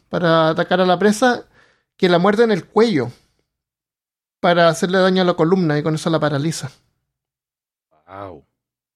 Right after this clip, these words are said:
Speaker 1: Eh, el alcaudón puede causar especies venenosas, como mariposas monarcas, que son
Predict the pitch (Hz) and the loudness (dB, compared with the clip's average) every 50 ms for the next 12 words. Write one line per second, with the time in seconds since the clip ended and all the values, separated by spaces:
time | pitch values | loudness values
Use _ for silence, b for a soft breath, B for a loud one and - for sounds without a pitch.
0 | _ _ _ _ _ - 190 165 156 151 147 147 147 147 147 143 143 139 139 - | _ _ _ _ _ -4 0 2 2 2 2 2 0 0 0 -2 -2 -4 -4 -4
1 | - 175 170 175 170 - 185 180 180 175 185 185 175 - - 196 196 190 175 180 | -2 0 0 0 -2 0 0 0 2 2 0 0 -2 0 0 2 2 2 0 -2
2 | 170 - - - 190 185 180 - - 196 175 - - 190 170 175 165 160 156 196 | -4 -4 -2 -2 0 0 -2 -4 -4 -6 -4 -2 -2 -2 -2 0 0 2 2 2
3 | 214 - - 143 131 - - 175 160 156 160 165 165 165 165 - - 185 170 - | 0 0 -2 -8 -8 -6 -6 -4 -4 -4 -4 -4 -4 -4 -4 -2 -4 -4 -2 -2
4 | 185 170 160 156 170 175 175 - - - 202 - - - - 175 165 175 175 - | -2 0 0 -2 -2 -4 -6 -6 -6 -8 -8 -8 -8 -12 -10 -10 -8 -8 -10 -12